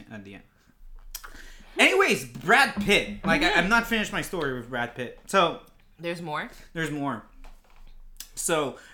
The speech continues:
Speaker 1: uh, basically, uh, Elvira, at some point in her life, uh, she was living in a haunted house that she got from, like, uh,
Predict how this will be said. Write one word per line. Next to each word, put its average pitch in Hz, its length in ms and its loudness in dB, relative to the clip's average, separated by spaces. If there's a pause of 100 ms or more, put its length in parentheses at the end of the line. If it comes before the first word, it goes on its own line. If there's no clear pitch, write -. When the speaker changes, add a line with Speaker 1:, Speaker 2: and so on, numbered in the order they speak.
(120)
Speaker 1:
uh, 127 560 2
basically, 262 680 -4
uh, 143 220 0
Elvira, 139 500 2
at 175 120 -4
some 151 160 -6
point 147 180 -4
in 147 60 -4
her 131 160 -6
life, 117 420 -8
uh, 123 180 -4
she 127 320 -6
was 127 220 -6
living 120 260 -6
in 120 100 -6
a 110 80 -8
haunted 117 360 -10
house 107 340 -12
that 117 180 -10
she 120 140 -10
got 110 320 -12
from, 117 220 -10
like, 107 320 -12 (460)
uh, 110 360 -6